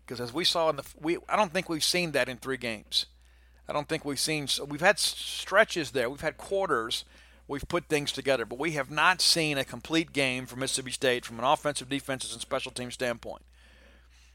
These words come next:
As we discussed on Monday, we, we talk, people say, "Well, you know, this is a good team win." When I look back at Saturday, it was a team loss. There was enough blame to go around. There was no unit you look at and say, You know what?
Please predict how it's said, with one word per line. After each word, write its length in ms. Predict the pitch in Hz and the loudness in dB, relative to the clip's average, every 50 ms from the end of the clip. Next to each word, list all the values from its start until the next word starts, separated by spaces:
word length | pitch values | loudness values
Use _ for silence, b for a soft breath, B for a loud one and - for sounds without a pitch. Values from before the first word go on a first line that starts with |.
| b b b b b b b b b b - | b b b b b b b b b b -8
As 100 | 127 120 | -6 -6
we 140 | 127 143 | -6 -6
discussed 520 | 131 120 147 139 - - 190 190 185 - - | -2 0 2 2 6 8 8 8 8 6 4
on 120 | 156 143 | 2 2
Monday, 520 | 139 143 147 151 147 131 123 107 104 87 82 127 | 4 4 4 4 4 2 0 0 0 -4 -8 -10
we, 80 | 131 | -10
we 140 | 135 127 143 | -8 -8 -8
talk, 420 | 127 - 180 175 - - 143 139 127 | -2 2 4 4 4 2 -2 -6 -4
people 200 | 160 175 170 - | -2 -2 -2 0
say, 120 | - 151 | 0 2
"Well, 140 | 160 190 202 | 4 4 6
you 60 | 196 | 6
know, 80 | 190 185 | 4 2
this 100 | 170 - | 2 0
is 80 | 147 | -2
a 20 | 151 | 0
good 220 | 139 160 165 139 | 0 -2 -2 0
team 220 | - 151 151 143 | -2 -2 -2 -2
win." 260 | 139 139 135 117 104 107 | -2 -2 -2 -2 -4 -4
When 100 | 113 117 | -4 -4
I 40 | |
look 220 | 123 143 165 175 - | 0 0 -2 0 2
back 240 | 165 156 147 - - | 4 4 4 2 2
at 80 | 147 | 0
Saturday, 500 | - - 151 143 143 143 143 135 127 127 | 4 4 4 4 4 4 4 4 4 2
it 80 | 135 135 | 0 -2
was 140 | 143 123 123 | -4 -6 -6
a 60 | 120 | -8
team 320 | - - - 151 143 127 | -8 -6 -4 -4 -4 -2
loss. 540 | 120 113 110 107 85 62 - - - - - b b b b b b b b b b b | -2 0 0 0 0 -2 -4 -2 -2 -2 -4 b b b b b b b b b b b
There 100 | - 131 | -8 -6
was 80 | 135 123 | -6 -4
enough 300 | 135 131 165 160 - - | 2 4 4 4 4 2
blame 300 | 151 147 147 147 143 127 | 2 4 4 2 2 -2
to 60 | 127 | -4
go 200 | 117 135 123 123 | -4 -2 0 2
around. 280 | 123 123 123 113 104 104 | 2 4 2 2 0 -2
There 100 | 123 127 | -2 -2
was 200 | 131 135 123 123 | -2 -4 -4 2
no 200 | 139 165 185 175 | 4 4 4 4
unit 340 | 147 147 156 151 139 - | 2 0 -2 -2 -2 -2
you 60 | 123 127 | 0 0
look 180 | 135 131 - | 0 0 2
at 180 | 135 131 117 117 | 4 4 4 2
and 80 | 117 | 0
say, 140 | - - 131 | -2 -2 -2
You 80 | 127 131 | -2 0
know 120 | 135 143 | -2 0
what? 220 | 139 143 143 139 | 4 4 4 4